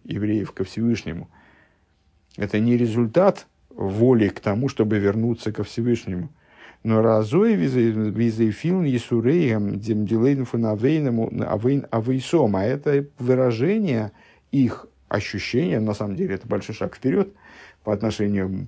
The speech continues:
просто, к ситуации, когда еврей, бывает такое, и даже довольно часто заламывает руки и кричит: "За что?" Ну вот, они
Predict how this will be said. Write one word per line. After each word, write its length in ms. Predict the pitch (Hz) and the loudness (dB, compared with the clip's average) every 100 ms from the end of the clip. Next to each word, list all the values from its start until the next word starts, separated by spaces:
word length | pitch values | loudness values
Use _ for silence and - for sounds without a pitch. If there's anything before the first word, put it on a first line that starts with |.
| - | -2
просто, 840 | 107 98 - 95 92 90 92 90 - - 98 - | 0 0 -2 -2 0 -2 -4 -6 -10 -14 -14 -16
к 40 | - | -14
ситуации, 500 | 101 104 92 - 95 | -6 -2 -2 -4 -6
когда 400 | - 95 90 87 - - - | -6 -2 -2 -4 -14 -20 -6
еврей, 500 | 101 101 104 95 - _ _ _ _ _ | 0 2 2 0 -4 _ _ _ _ _
бывает 500 | - 147 101 95 90 | -2 2 4 2 -2
такое, 460 | - 101 113 101 98 | -6 -2 2 4 2
и 160 | - | -2
даже 260 | 101 92 95 | -2 -2 0
довольно 420 | 95 104 104 98 | 2 2 2 -2
часто 360 | - 104 - 98 | 2 2 2 -2
заламывает 640 | 101 101 101 95 95 92 | 2 4 4 2 2 2
руки 260 | 113 101 98 | 0 0 -4
и 40 | |
кричит: 480 | 92 98 101 107 101 | -4 -6 -6 -8 -10
"За 380 | 104 98 92 104 | -10 -8 0 2
что?" 400 | 104 - 98 - - - - - _ - | 2 0 -2 -4 -12 -20 -20 -20 _ -10
Ну 360 | 107 101 156 | -4 2 4
вот, 360 | 127 107 143 - - - | 4 4 2 -4 -20 -8
они 560 | 110 107 123 104 98 | -4 2 2 2 -2